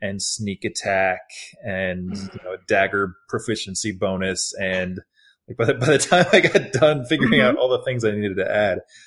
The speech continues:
Speaker 1: uh, it was just obnoxious, and it, it became faster to, "All right, I'll check three boxes and hit the roll button.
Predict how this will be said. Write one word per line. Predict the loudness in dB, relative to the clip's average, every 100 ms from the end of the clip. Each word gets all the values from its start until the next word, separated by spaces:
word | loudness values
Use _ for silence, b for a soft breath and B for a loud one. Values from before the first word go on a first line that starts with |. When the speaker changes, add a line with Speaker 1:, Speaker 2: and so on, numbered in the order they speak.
| B _
Speaker 1:
uh, | -2 -2 -2
it |
was | -4 -4
just | -8 -8
obnoxious, | -2 0 0 -4 -6 -6
and | -8
it, | -8
it | -8 -10
became | -8 -6 -4
faster | 0 0 0 -6 -6
to, | -4 0
"All | 0
right, | 2 0 0
I'll | -2 -4 -4
check | -4 -4 -6
three | -6 -2
boxes | 2 2 0 -8 -8 -8 -10 -8
and | -8 -8 -12 -16 -20 _ _
hit | -8
the | -4
roll | 0 0
button. | 0 -2 -4 -14